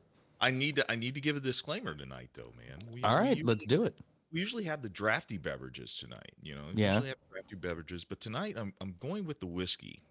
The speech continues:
Speaker 1: And ladies and gentlemen, for those of you who know what it is to have a crown, um, put on your tooth, you know that they had been, you know,
Speaker 2: Mm.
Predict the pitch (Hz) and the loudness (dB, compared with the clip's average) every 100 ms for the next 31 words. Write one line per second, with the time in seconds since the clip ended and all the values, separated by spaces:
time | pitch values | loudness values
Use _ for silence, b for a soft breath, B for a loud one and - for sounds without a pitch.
0 | - 101 113 160 120 107 160 196 151 - | -10 -2 0 0 -4 -4 -4 -4 -6 -4
1 | 107 156 170 110 92 104 98 95 - 87 | -2 -2 -4 -6 -6 -4 -6 -6 -8 -8
2 | 87 92 104 123 117 90 80 101 98 - | -4 -2 0 -2 -6 -10 -4 -2 -2 -4
3 | - - _ _ - 98 - 92 82 76 | -12 -12 _ _ -8 -8 -4 -2 0 -2
4 | - - b b b - 95 95 80 - | -4 -6 b b b -12 -6 -4 -4 -8
5 | - 147 123 69 65 67 - _ _ _ | -6 -2 -2 -2 -8 -14 -20 _ _ _
6 | _ _ - 76 76 73 - _ _ _ | _ _ -12 -10 -8 -12 -18 _ _ _
7 | 104 - 80 80 78 76 - 85 80 - | -12 -12 -10 -10 -10 -14 -16 -12 -12 -10
8 | - 82 78 - - _ _ _ _ - | -10 -8 -8 -12 -16 _ _ _ _ -16
9 | 92 107 90 87 92 95 85 101 95 95 | -12 -8 -6 -4 -6 -10 -8 -6 -4 -6
10 | 85 78 87 82 82 - _ - 80 64 | -10 -8 -8 -6 -10 -14 _ -20 -18 -6
11 | 95 98 92 | 0 2 0